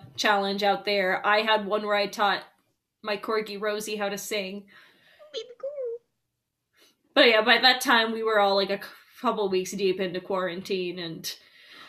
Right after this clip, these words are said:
Speaker 2: Well, that was the
Speaker 1: shows
Speaker 2: thing.
Speaker 1: were getting
Speaker 2: So, like,
Speaker 1: canceled and
Speaker 2: I wanted to bring this up. Like, I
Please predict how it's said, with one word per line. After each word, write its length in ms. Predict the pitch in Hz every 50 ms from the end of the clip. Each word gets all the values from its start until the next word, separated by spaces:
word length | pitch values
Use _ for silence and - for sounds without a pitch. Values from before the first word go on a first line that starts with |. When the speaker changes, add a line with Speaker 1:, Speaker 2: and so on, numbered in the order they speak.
| - -
Speaker 2:
Well, 100 | 294 311
that 140 | 330 339 381
was 100 | 427 370
the 100 | 370 381 -
Speaker 1:
shows 300 | - 285 247 240 233 233
Speaker 2:
thing. 80 | 240 240
Speaker 1:
were 40 |
getting 240 | - 226 214 208 202 269
Speaker 2:
So, 40 | 254
like, 100 | 240 220 208 208
Speaker 1:
canceled 640 | 208 196 226 214 202 196 196 196 196 190 185 185 185
and 280 | 151 - 160 202 240 - - - - - - - - - - - -
Speaker 2:
I 80 | - 262
wanted 240 | 240 254 294 330 311
to 60 | 370
bring 180 | 381 339 262
this 180 | 233 226 226 -
up. 380 | 226 214 208 185 160 - _ _ _ _ _ _ _ _ _ _ _
Like, 400 | 202 220 214 208 202 196 - - _ _ _ _ _ _ _ _ _ _ _ _ _ _ _ _ _ _ _ _ _ _ _ _ _ _ _ _ _ _ _ _ _
I 560 | - 220 240 247 269 285 311 359 370 339 254